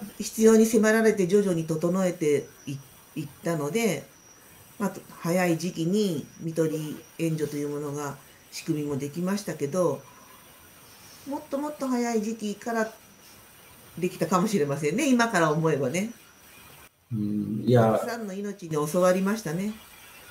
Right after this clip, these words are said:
Speaker 2: そうだね。いやいや、あの、トラブルもたくさんあったし、訴えられそうになったり、怒られたり、はっきり言って職員も辞めてったからね。
Speaker 1: うん、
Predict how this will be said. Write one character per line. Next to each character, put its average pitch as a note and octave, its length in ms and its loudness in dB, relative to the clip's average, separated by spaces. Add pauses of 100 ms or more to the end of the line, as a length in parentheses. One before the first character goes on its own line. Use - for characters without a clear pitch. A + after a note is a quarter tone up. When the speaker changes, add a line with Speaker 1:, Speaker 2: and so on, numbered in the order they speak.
(140)
Speaker 2:
そ G#2+ 160 8
う G2+ 40 8
だ F#2+ 80 8
ね。 G2 240 6 (880)
い B2+ 60 4
や A#2+ 80 8
い - 20 8
や、 A2 320 2
あ A2+ 140 -2
の、 A#2 260 0
ト C3 180 0
ラ D3+ 140 6
ブ E3 140 0
ル D3 60 4
も B2+ 120 2
た A#2+ 140 4
く - 80 -8
さ D3 100 0
ん D#3 40 4
あ - 20 4
っ D3+ 80 -8
た C#3+ 120 4
し、 B2 120 0
訴 A#2+ 320 4
え C3 40 6
ら C3+ 120 6
れ C3+ 100 2
そ D#3+ 180 6
う - 60 8
に C3+ 60 2
な C#3 120 4
っ - 140 -4
た C3 100 4
り、 A2+ 560 0
怒 A#2+ 200 2
ら C3 120 8
れ D3 120 8
た A2+ 180 6
り、 A2 480 4 (1000)
は A#2 160 -2
っ - 40 -8
き F#3 100 -4
り F#3 40 -2
言 - 20 -2
っ - 20 -12
て B2+ 80 4
職 B2 280 4
員 F3 60 8
も C#3 80 8
辞 G2+ 80 6
め F#2+ 160 2
て F#2+ 120 -4
っ - 40 -2
た - 140 -6
か - 80 2
ら F2 100 -2
ね。 G#2 340 -2 (1200)
Speaker 1:
う G3+ 60 4
ん、 G#3 240 6